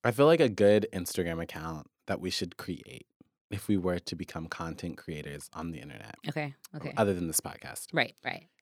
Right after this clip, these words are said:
Speaker 1: Is
Speaker 2: One thing.
Speaker 1: a Instagram that's
Speaker 2: Mm-hmm.
Speaker 1: solely invested in just showing responses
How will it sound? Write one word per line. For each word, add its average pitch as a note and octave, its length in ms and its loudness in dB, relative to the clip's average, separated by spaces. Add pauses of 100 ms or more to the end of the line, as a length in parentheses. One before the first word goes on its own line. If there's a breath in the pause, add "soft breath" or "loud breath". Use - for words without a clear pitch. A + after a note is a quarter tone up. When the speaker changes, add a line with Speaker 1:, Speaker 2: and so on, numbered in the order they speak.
(100)
Speaker 1:
Is F#2+ 640 2
Speaker 2:
One C#3 180 -2
thing. B2 220 -12 (760)
Speaker 1:
a E2+ 600 -2 (600)
Instagram A2+ 720 -4 (300)
that's D#3 180 0
Speaker 2:
Mm-hmm. - 260 4
Speaker 1:
solely A#2 720 4
invested F2 680 -2
in G2 140 2
just F2+ 280 0 (300)
showing G2+ 500 6
responses E2 1000 -2